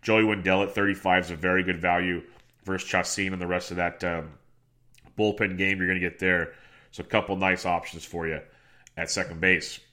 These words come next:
Third base position, you got Anthony Rendon, who's very much in play almost every day. Yeah, Rafael Devers is interesting, especially if we find out who's coming in after Snell. If it's, like, a righty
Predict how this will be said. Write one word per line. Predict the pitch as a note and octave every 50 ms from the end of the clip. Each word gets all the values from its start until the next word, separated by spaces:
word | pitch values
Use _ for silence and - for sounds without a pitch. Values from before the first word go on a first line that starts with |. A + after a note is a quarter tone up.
| - - - _ _ - _ _ _ _ _ _ _ _ _ _
Third | - - B2+ B2+ B2+ A#2+ -
base | A#2+ A#2+ A#2+ A#2 A#2
position, | - A#2 G#2 F#2+ A2+ A2 - - A#2
you | G#2+ G#2
got | G2+
Anthony | G#2 G#2+ G#2+ G#2+ A2
Rendon, | G#2+ G2+ F#2 E2 F#2+ F#2+ G2 G2
who's | F#2+ F2 -
very | - - - - F#2+ F#2+ F#2
much | F#2 F#2 F2+ -
in | F#2 -
play | - F#2 F2+
almost | E2 - - F2+ F2 F2 - -
every | F#2 F#2+ F2 F#2+ F#2
day. | E2+ F#2 F2+ F2+ F2+ F2 D#2+ - - - - - - _ -
Yeah, | - F#2 G2 G2 F#2+
Rafael | F#2 F#2+ A2 A#2 B2+ C3 - D3 C3+ A#2+
Devers | G2 G#2+ G#2 G#2+ A#2 A2+ G#2+
is | G2+ G#2+
interesting, | G#2+ G#2 - G#2+ G2+ A2+ A2
especially | F#2+ - - G2+ F#2+ - A2+ F#2+
if |
we | F#2+ F2+
find | - - F#2+ F#2 F#2 F#2
out | F#2 F#2 F#2 F2+ - -
who's | - G#2 G2+ G2 F#2 -
coming | - - G#2 F#2+ G2 F#2
in | F#2 F#2
after | E2 F2+ F2 F2+ - - G2+ F#2
Snell. | - - G2 F#2+ F#2+
If | F#2 F#2
it's, | F2
like, | F2+ D#2+
a | E2
righty | D#2+ E2 F2 F2+ F#2+ F#2+ F#2+ F#2+ F#2